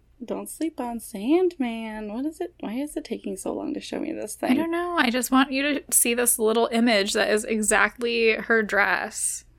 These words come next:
Speaker 1: Yeah, it's really not showing it to me. It's fine. Oh, wait, I see your steak. Oh my God. Oh, oh, oh, oh, wow. Yeah, it's it. Ricardo. Yep. Mm-hmm.
Speaker 2: Ricardio.
Speaker 1: Oh, it's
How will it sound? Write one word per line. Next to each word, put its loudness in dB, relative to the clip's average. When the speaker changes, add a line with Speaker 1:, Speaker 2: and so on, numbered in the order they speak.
Speaker 1:
Yeah, -8
it's -12
really -2
not -4
showing -2
it -4
to -6
me. 0
It's -6
fine. -8
Oh, 12
wait, 12
I 12
see 8
your 10
steak. 8
Oh 12
my 6
God. 10
Oh, 10
oh, 10
oh, 10
oh, 12
wow. 8
Yeah, 8
it's 0
it. 8
Ricardo. 4
Yep. 4
Mm-hmm. 0
Speaker 2:
Ricardio. 4
Speaker 1:
Oh, -2
it's -6